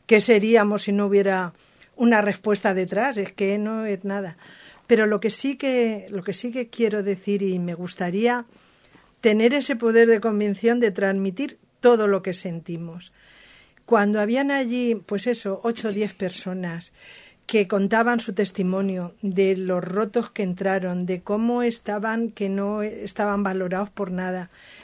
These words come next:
y estaban allí sus familias, sus mujeres, los hijos, los hermanos, y cómo,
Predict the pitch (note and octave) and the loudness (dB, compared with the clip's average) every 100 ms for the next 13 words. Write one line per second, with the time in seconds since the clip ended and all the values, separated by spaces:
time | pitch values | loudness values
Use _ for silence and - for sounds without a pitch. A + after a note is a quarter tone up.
0 | - A3+ G#3 F#3+ A3 A3 A#3+ A3 G#3 A3 | -10 2 2 4 2 4 2 0 0 -2
1 | A#3 - G3+ F3 G3 G#3+ F#3+ F#3 F#3+ F#3 | -4 -4 -2 0 0 0 -2 -4 -8 -8
2 | F3+ - F#3+ G3 F#3 F3+ F3 - F#3 G3+ | -8 -6 -4 -2 -2 -4 -6 -6 -6 -6
3 | - F3 - - - - - G3 F#3+ G3 | -6 -8 -8 -16 -20 -20 -6 -4 -2 -2
4 | F3+ F#3+ G3 G3 F#3 F#3 _ - _ _ | 0 0 0 0 -4 -12 _ -20 _ _
5 | _ _ C#4 A3+ - D4+ D#4 D4+ D4 C#4+ | _ _ -2 -2 -2 -2 -2 0 0 0
6 | B3+ | -4